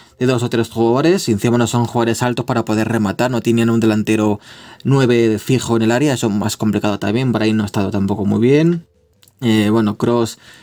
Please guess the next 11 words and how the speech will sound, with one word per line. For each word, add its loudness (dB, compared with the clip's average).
al -4
final, 0
bien, -2
sin 0
más. 2
Valverde 0
ha 0
hecho -2
alguna 0
cosita 0
interesante. 0